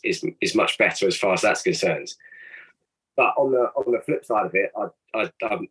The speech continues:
involved with lots of projects now which have lots of weird and wonderful floor coverings that go down. Um, and whilst I don't physically have to get involved in, in the fitting of it, what you see at the end of it in terms of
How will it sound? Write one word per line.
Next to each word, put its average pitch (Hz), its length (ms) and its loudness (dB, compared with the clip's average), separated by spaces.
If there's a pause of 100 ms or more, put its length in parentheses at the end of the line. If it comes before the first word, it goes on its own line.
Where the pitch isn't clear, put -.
involved 120 480 2
with 92 160 0
lots - 220 0
of - 100 -4
projects 98 320 -2
now 90 160 2
which 87 180 -2
have 98 180 0
lots - 200 0
of 92 200 -6
weird 98 280 0
and 95 120 -6
wonderful 95 460 -2
floor 95 260 -2
coverings 87 380 -2
that - 140 -2
go 87 180 4
down. 80 340 0 (380)
Um, 90 440 4 (420)
and 104 160 2
whilst 127 260 4
I 110 140 2
don't 113 240 2
physically - 480 -2
have 190 180 0
to - 80 -4
get 98 140 0
involved 101 400 0
in, 101 180 0
in 95 180 -2
the 92 80 0
fitting 98 400 -2
of 85 180 -10
it, 90 200 -2 (800)
what 123 360 2
you 117 120 6
see 110 400 6
at 101 200 4
the 101 160 4
end 104 240 2
of 90 140 0
it 85 200 0
in 95 160 0
terms 95 400 2
of 90 380 -2